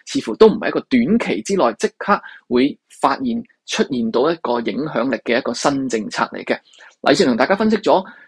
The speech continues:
英國呢個工黨啊，在野工黨，佢哋兩大嘅政策策略，其實日後呢，嚟緊幾日呢，佢哋仲會有其他嘅政策措施出台嘅。噉到時呢，我哋會繼續留意同大家做報導嘅。噉所以記得啦，C L S Scomment、like、subscribe 同 share。噉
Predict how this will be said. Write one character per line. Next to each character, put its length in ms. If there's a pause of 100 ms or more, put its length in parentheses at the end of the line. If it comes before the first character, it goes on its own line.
(120)
英 340
國 200 (220)
呢 140
個 80
工 280
黨 200
啊， 100
在 140
野 80
工 120
黨， 140
佢 80
哋 160
兩 300
大 120
嘅 60
政 180
策 140
策 160
略， 140
其 80
實 100
日 180
後 200
呢， 80 (580)
嚟 160
緊 60
幾 80
日 20
呢， 100
佢 120
哋 40
仲 140
會 60
有 100
其 240
他 220
嘅 120 (280)
政 160
策 80
措 120
施 140
出 100 (120)
台 140
嘅。 100
噉 160
到 100
時 160
呢， 160
我 100
哋 120
會 80 (100)
繼 240
續 140
留 120
意 60
同 100
大 120
家 100
做 160
報 240
導 80
嘅。 180
噉 60
所 120
以 40
記 140
得 100
啦 140 (240)
，C 340
L 200
S 280 (380)
Scomment、 380 (240)
like、 260 (160)
subscribe 500
同 120
share。 360 (240)
噉 100